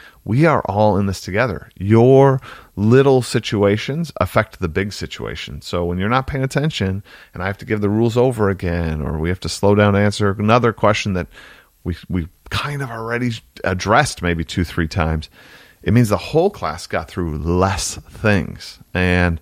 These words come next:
I promise to bring you kind of the best class I can bring you this year, but I need you to bring your best version of yourself, right? So, ooh, great time to sort of solidify those concepts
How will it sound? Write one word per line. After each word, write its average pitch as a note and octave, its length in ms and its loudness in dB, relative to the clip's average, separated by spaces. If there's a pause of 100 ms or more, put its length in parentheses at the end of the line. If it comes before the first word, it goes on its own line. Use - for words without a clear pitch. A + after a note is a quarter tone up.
(400)
I F2 120 -4
promise A#2 460 0
to - 100 -8
bring F2 260 -4
you E2+ 160 -4
kind E2+ 260 -10
of D2 60 -10
the D2+ 80 -10
best D2 460 -4
class G2 320 -2
I F2 60 -2
can E2+ 120 -4
bring A2+ 200 0
you G#2 100 2
this D#2 280 -4
year, D#2+ 280 -2 (340)
but F2+ 80 2
I F#2+ 80 6
need F2+ 240 2
you A2+ 300 2
to F#2+ 80 -2
bring D#2+ 360 -8 (380)
your F#2+ 360 6
best D#2+ 360 -2
version D2+ 460 0
of C#2 120 -10
yourself, - 600 -10
right? D#2+ 300 0 (100)
So, D#2 320 -4 (140)
ooh, G#2 160 -2 (220)
great G#2 260 0
time F2+ 240 -4
to D#2 40 -10
sort D2+ 180 -6
of C#2 60 -10
solidify G2 600 0
those F2 180 -2
concepts E2+ 480 -8